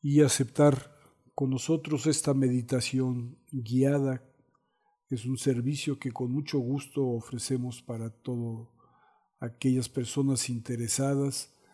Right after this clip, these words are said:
en trabajar consigo misma. Vamos a iniciar esta meditación en la que te invito a que te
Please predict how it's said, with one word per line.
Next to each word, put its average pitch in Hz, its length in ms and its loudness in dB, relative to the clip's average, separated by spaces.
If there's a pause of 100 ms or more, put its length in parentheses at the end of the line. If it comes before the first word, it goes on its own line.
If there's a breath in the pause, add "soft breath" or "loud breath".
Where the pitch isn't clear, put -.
(580 soft breath)
en 123 180 -2
trabajar 127 540 0
consigo 123 500 -2
misma. 107 540 -6 (2000)
Vamos 175 560 -2 (560)
a 139 80 -4
iniciar 127 500 0
esta 135 280 0
meditación 117 920 -6 (2750)
en 139 460 -4
la 131 80 2
que 127 160 -2
te 139 140 0
invito 147 540 4
a 143 100 0
que 135 120 0
te 123 460 2